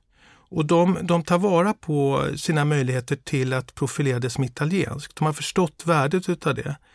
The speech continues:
Sen är det ju en faktor, och det är att det är ett lågt pris. Så om du tar en A V eller någonting och så, det är ganska nära till hands att ta ett glas Prosecco, därför det kostar mindre än andra. Och sen har du hela den här drinkvärlden med Aperol Spritz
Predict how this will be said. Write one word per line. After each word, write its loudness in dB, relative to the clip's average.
Sen 4
är 6
det 2
ju 0
en 2
faktor, -4
och -2
det 0
är 0
att -4
det -6
är -4
ett -18
lågt -6
pris. -6
Så 2
om 2
du 2
tar 2
en 2
A 0
V 2
eller 4
någonting -4
och -4
så, -2
det -6
är -2
ganska 0
nära 2
till -10
hands -2
att -18
ta -4
ett -8
glas -4
Prosecco, -2
därför -4
det -2
kostar -4
mindre -4
än -4
andra. -8
Och -4
sen 2
har 2
du 4
hela 4
den 0
här -2
drinkvärlden 0
med -4
Aperol -4
Spritz -4